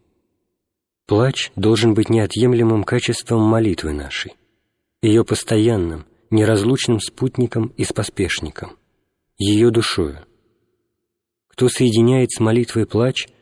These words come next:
тот подвязается по указанию самого Бога, подвязается правильно, законно. В свое время он пожнет обильный плод — радость достоверного спасения.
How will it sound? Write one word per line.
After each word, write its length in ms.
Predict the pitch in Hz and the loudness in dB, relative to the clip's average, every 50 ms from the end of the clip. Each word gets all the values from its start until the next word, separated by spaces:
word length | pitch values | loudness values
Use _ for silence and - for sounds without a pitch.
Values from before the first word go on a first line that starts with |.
| _ _ _ _ _ | _ _ _ _ _
тот 160 | - 135 123 - | 0 0 2 2
подвязается 760 | 135 120 110 110 117 101 98 117 131 131 131 - - 113 | 2 2 2 2 2 2 2 2 2 2 2 0 -2 -4
по 80 | 98 - | -2 0
указанию 600 | 110 101 - - 110 95 98 120 127 123 120 117 | 0 0 0 0 0 0 2 2 4 4 2 2
самого 460 | 107 - - 113 110 107 104 110 113 104 | 0 0 0 0 0 2 2 0 0 0
Бога, 380 | 92 95 85 76 - - - - _ _ _ _ _ _ _ _ _ _ _ _ _ | -2 -4 -4 -4 -6 -10 -14 -18 _ _ _ _ _ _ _ _ _ _ _ _ _
подвязается 640 | - 107 101 101 113 113 98 127 127 123 120 - 123 | -4 -2 2 2 2 2 4 4 2 2 0 -2 -4
правильно, 560 | - - 107 101 87 73 71 67 71 71 - _ _ _ _ _ _ _ _ _ | -6 -4 -4 -4 -4 -6 -8 -12 -14 -16 -18 _ _ _ _ _ _ _ _ _
законно. 680 | - 87 95 113 - - - 90 80 76 71 67 64 - _ _ _ _ _ _ _ _ _ _ _ _ _ _ _ _ _ _ _ _ | -4 -2 -2 -2 -2 0 -2 -2 -2 -2 -4 -8 -12 -16 _ _ _ _ _ _ _ _ _ _ _ _ _ _ _ _ _ _ _ _
В 80 | - - | -20 -10
свое 340 | - - 107 107 104 113 | -4 -2 0 2 2 4
время 460 | 110 104 107 123 139 135 139 127 117 - _ _ _ | 2 2 2 2 0 0 0 -2 -4 -8 _ _ _
он 180 | - 120 107 98 | -2 0 0 0
пожнет 460 | - 113 101 87 101 117 123 120 - - | 0 0 0 2 2 0 0 0 -2 -4
обильный 460 | 113 101 90 101 110 107 107 107 107 | -4 -2 0 2 2 2 2 0 0
плод — 400 | - - 95 80 76 73 - - _ _ _ _ _ _ _ _ _ _ _ _ | -2 -4 -4 -4 -6 -8 -12 -18 _ _ _ _ _ _ _ _ _ _ _ _
радость 580 | - 107 104 110 117 117 123 113 - - - - _ _ | -4 -2 0 0 0 0 -2 -4 -4 -8 -16 -20 _ _
достоверного 800 | - 104 104 - - - 101 92 90 98 98 98 95 95 92 92 | -4 -2 -2 -2 -2 -2 0 0 2 2 2 0 0 0 -2 -2
спасения. 720 | 90 - - - 92 - - - 85 76 73 69 67 73 76 | -4 -6 -6 -6 -6 -6 -6 -6 -6 -6 -6 -8 -10 -14 -18